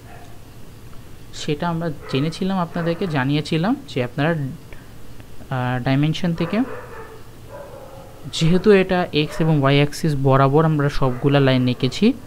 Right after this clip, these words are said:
so লিনিয়ার মোডটা on করার মাধ্যমে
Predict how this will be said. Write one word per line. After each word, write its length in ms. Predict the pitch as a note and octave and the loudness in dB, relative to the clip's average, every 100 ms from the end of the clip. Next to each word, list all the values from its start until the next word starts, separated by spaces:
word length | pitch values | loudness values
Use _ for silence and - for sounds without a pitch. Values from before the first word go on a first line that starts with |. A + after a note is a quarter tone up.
| - - - - - | -14 -14 -16 -10 -2
so 100 | B2+ | 0
লিনিয়ার 640 | A#2 A#2 B2+ C#3+ D#3 F3 | 2 2 4 4 4 6
মোডটা 360 | E3+ E3 - D#3 | 6 4 4 4
on 200 | D3 D3 | 4 2
করার 260 | D3+ D3+ | 2 2
মাধ্যমে 580 | D3+ D3+ C#3+ D#3+ D#3+ A3 | 2 0 0 2 2 2